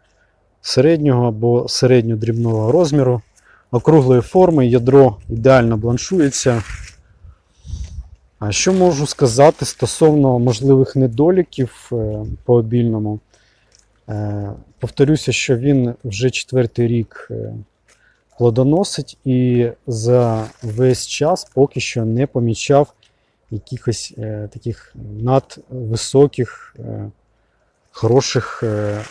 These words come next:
завантажень врожаєм. Так, горіх є кожного року, а,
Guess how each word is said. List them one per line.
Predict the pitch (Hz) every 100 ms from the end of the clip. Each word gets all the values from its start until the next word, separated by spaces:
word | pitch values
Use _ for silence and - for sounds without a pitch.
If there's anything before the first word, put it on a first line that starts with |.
| - - _ _ -
завантажень | 107 117 120 107 131 123 120
врожаєм. | 113 117 110 110 104 101 - _ - - - -
Так, | 156 123 - -
горіх | 113 143 165 - 131
є | 120 147 180 175 -
кожного | 135 127 127 117 117
року, | 123 151 - 220 208 - - - - _ _ - _ _ _ _ _ _ _ _ -
а, | 104 107 107 104 104 101